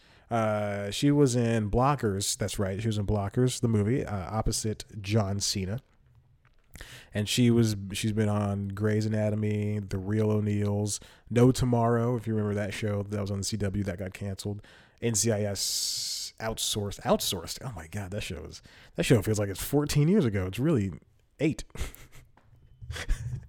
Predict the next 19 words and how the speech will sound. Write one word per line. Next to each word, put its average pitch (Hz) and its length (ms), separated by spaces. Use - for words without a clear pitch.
And 131 140
then, 127 160
uh, 113 200
Paul 127 280
Adelstein, 117 840
Adelstein, 113 400
Adelstein, 107 480
Matt 131 180
Hurd, 127 240
Joffrey, 113 920
Brian 113 420
George, 104 580
James 110 280
Buckley, 98 640
Zach 113 220
Cherry, 104 440
and 95 260
Johnny 95 240
Pemberton. 104 480